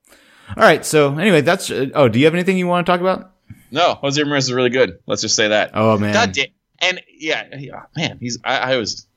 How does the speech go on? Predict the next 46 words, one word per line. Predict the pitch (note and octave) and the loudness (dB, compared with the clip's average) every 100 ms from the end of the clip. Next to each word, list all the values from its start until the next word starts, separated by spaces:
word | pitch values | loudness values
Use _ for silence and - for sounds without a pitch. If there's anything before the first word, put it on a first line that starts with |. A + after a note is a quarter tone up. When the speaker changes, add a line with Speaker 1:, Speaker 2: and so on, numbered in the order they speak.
| _ - D#3 | _ -20 -12
Speaker 2:
God | D#3 | -10
damn | A2 A#2 | -6 -8
it. | F2 - - _ | -10 -18 -20 _
I | A#2 | -4
was | B2 F#2+ | -4 -2
wrong. | F#2+ D#2 - - _ _ _ - | -2 -4 -14 -20 _ _ _ -4
I, | C#3+ | -2
I | F3+ | 0
thought | G3 G#3 | 0 0
he, | G3 | 0
I | D3 | -2
would, | E3+ F#3+ | -2 -2
I | C#3 | -2
thought | E3+ G#3+ | -2 -4
the | F#3+ | -6
home | E3+ | -6
runs | D#3+ D3+ | -4 -6
would | C#3+ | -4
go | C#3+ | -4
down. | B2 B2+ - _ _ _ - - - | -2 -4 -4 _ _ _ -18 -18 -4
Speaker 1:
Yeah, | B2+ D3+ | 2 4
I | |
know. | F3+ F#3 F#3+ - | 4 2 0 -2
We | B2+ | 2
have | D3+ D3 | 4 2
the, | C3+ C3+ C3 | 4 6 6
uh, | |
second | A#2+ C#3+ | 4 2
base | C3+ B2 | 4 2
Speaker 2:
We | - D3+ | 2 2
were | |
Speaker 1:
preview. | E3 | 2
Speaker 2:
wrong. | C3+ C3 - | 2 0 -4
Speaker 1:
Yeah, | A#2 D3+ | 0 2
no, | B2+ | 4
Speaker 2:
I | A#2+ | 2
was | C#3 | 2
Speaker 1:
no, | |
I, | A#2+ - | 2 2
Speaker 2:
wrong. | B2+ | 2
Speaker 1:
no, | |
you | A2+ C3+ | 2 4
were | G3 | 6
wrong. | A2+ F#2+ | 6 4
Don't | B2+ | 0
fucking | C3 C#3+ C3 - | 0 0 0 -2